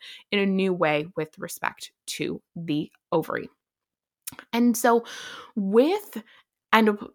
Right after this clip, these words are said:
E R, I'm just gonna call it E R stress from now on. It's so much easier. Um, but E R stress is going to be really highly affected by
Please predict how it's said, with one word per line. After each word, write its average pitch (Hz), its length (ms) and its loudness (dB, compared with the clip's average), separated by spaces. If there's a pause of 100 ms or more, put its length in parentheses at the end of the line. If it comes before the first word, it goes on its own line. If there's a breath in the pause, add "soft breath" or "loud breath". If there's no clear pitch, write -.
E 214 120 2
R, 170 220 8
I'm 247 100 6
just - 160 0
gonna 247 140 4
call 165 160 4
it 160 100 2
E 170 140 -2
R 156 100 0
stress 214 300 0
from 214 180 2
now 160 220 8
on. 160 100 2
It's 170 200 2
so 180 100 4
much 165 180 0
easier. 156 360 -2 (320 loud breath)
Um, 190 400 8
but 185 280 4
E 277 140 4
R 254 160 4
stress 180 460 2 (220 loud breath)
is 226 240 0
going 196 400 2
to 311 140 2
be 302 200 4
really 175 300 0
highly 175 380 2
affected 165 540 -4
by 156 400 0